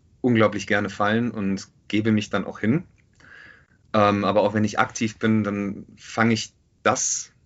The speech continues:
wenn ich merke, dass das passiert bei dem anderen, fange ich das auch gerne auf und nehme das sozusagen als Geschenk auf. Also es ist, es hat sehr viel,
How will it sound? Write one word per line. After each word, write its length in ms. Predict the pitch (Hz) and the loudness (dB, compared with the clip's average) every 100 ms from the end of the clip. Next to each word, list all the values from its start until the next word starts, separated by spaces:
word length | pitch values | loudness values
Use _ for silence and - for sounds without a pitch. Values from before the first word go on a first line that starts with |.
| - | -10
wenn 120 | 101 | -8
ich 100 | 101 | -2
merke, 240 | 107 110 | 0 0
dass 220 | 107 98 - | -2 -6 -8
das 140 | 95 | -10
passiert 440 | - 104 - 113 | -10 -12 -6 -4
bei 80 | 113 | -2
dem 160 | 107 82 | -4 -4
anderen, 340 | 104 110 107 | -4 -2 -4
fange 160 | 104 104 | -4 -6
ich 100 | 107 | -6
das 160 | 98 | -6
auch 120 | - - | -6 -6
gerne 260 | 95 95 | -4 -4
auf 240 | - 95 95 | -2 -2 -4
und 180 | 85 - - | -14 -16 -10
nehme 160 | 92 | -8
das 140 | 90 - | -6 -8
sozusagen 460 | 87 101 87 85 | -8 -8 -6 -6
als 140 | - - | -8 -8
Geschenk 360 | - 92 90 | -6 -4 -4
auf. 260 | 69 80 - | -4 -8 -10
Also 160 | 95 87 | -6 -4
es 120 | - | -4
ist, 300 | - - - - - - - - - _ _ _ - | -4 -4 -6 -16 -20 -20 -20 -20 -20 _ _ _ -8
es 120 | - | -2
hat 100 | 104 | 0
sehr 160 | 98 113 | 4 2
viel, 520 | 117 120 117 113 113 | 2 0 2 0 -2